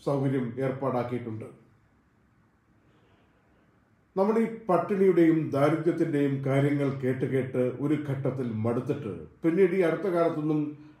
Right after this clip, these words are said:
ആഗോളാടിസ്ഥാനത്തിലെ പട്ടിണിയെക്കുറിച്ച് ഗൗരവമായിട്ട് ആരും പറയാറില്ല. നമ്മുടെയൊക്കെ മുൻഗണനാക്രമങ്ങൾ മാറിയിട്ടുണ്ട്. ലോകം മുഴുവൻ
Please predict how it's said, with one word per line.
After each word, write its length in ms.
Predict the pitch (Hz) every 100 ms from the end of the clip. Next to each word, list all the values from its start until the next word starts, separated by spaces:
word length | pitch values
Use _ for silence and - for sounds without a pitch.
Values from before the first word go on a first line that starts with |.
| 139
ആഗോളാടിസ്ഥാനത്തിലെ 1000 | 165 180 190 175 151 - 147 139 143 135
പട്ടിണിയെക്കുറിച്ച് 840 | - 143 131 135 151 147 127 -
ഗൗരവമായിട്ട് 680 | 113 131 139 156 131 120 120
ആരും 300 | 117 117 110
പറയാറില്ല. 500 | 117 123 131 101 104 113 - _ _ _ _ _ _ 151
നമ്മുടെയൊക്കെ 480 | 175 196 208 -
മുൻഗണനാക്രമങ്ങൾ 880 | 156 156 175 180 180 165 151 143 139
മാറിയിട്ടുണ്ട്. 840 | 127 127 135 135 123 - - - _ _ _ _ _ _ _ 127
ലോകം 240 | 170 196 202
മുഴുവൻ 280 | 180 170